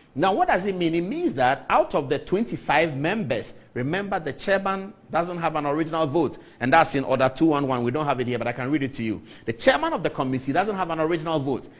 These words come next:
He only has a casting vote. I'll get there in a minute. It means that, this, this means that when the votes are taken and they are thirteen twelve, or, like, Paul Adomotri gets twelve and against him is thirteen,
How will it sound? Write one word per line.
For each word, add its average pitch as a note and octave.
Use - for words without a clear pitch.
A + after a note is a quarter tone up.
He C#3+
only B3
has A3
a F3
casting E3
vote. G2
I'll D#3
get D#3+
there B2+
in A#2
a C3
minute. D3
It D#3
means D4
that, G#2+
this, C#4+
this -
means C3+
that F#2
when F3+
the G3+
votes D4
are -
taken E3+
and D#3+
they C#3+
are D3
thirteen G#3+
twelve, D#3
or, C#3
like, C3
Paul D#3
Adomotri F3+
gets E3
twelve D#3+
and D#3
against F3+
him E3+
is C#3
thirteen, D#3+